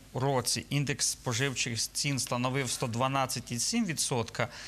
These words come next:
то в дві тисячі п'ятнадцятому він вже становить сто п'ятдесят шість і сім відсотка.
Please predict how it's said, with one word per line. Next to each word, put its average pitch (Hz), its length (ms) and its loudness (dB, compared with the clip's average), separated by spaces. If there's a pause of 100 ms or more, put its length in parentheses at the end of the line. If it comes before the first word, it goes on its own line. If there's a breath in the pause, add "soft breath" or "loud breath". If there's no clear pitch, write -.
(260 loud breath)
то 127 80 0
в 120 60 4
дві 123 140 0
тисячі 139 380 2
п'ятнадцятому 135 680 0
він 123 60 0
вже 120 140 0
становить 127 420 0
сто 131 200 -2
п'ятдесят 120 460 0
шість - 400 -2
і 117 60 -2
сім 107 280 0
відсотка. - 540 -4